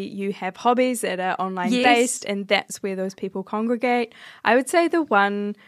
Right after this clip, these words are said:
Speaker 1: like, piece of pop culture that started to kind of cover this was that short story that was published in The New Yorker called Cat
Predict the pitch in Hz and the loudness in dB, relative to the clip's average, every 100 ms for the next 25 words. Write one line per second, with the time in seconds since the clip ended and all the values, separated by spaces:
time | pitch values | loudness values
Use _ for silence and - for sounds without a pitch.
0 | _ - 202 - - 214 202 202 - - | _ -2 0 0 2 2 2 -2 -2 -2
1 | - - 185 - - 185 180 180 _ 190 | -2 -4 -4 -4 -2 0 0 -2 _ -4
2 | 190 175 - _ _ _ _ _ _ - | -2 0 -4 _ _ _ _ _ _ -10
3 | - - 202 185 190 196 - 208 - 196 | -6 0 4 4 4 0 -4 -6 -4 -2
4 | 190 180 - - - 185 196 180 180 - | -2 -4 -10 -10 2 4 4 2 0 0
5 | 190 - 185 - - 214 - 240 247 254 | 0 2 -2 0 2 2 2 2 4 4
6 | - - - 190 185 202 190 190 190 180 | 0 -4 -4 -4 -4 -2 0 0 0 -2
7 | 170 202 - 185 - - | -4 -6 -6 -8 -6 -6